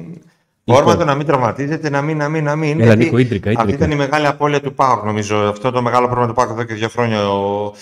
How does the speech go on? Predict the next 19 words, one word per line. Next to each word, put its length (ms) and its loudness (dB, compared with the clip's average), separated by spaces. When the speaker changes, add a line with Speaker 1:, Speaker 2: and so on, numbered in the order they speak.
Speaker 2:
η 380 2
εμπιστοσύνη 420 -4
στον 160 -4
Ολιβέρα, 800 -2
που 100 -4
όντως 340 0
είναι 420 -4
σπουδαίος 540 -4
παίκτης 360 -8
και 160 -6
ποιοτικός, 580 -6
που 180 -8
όμως 340 -2
έχει 580 -8
αυτά 140 -14
τα 100 -6
προβλήματα 380 -8
τραυματισμού, 580 -12
έχει, 240 -12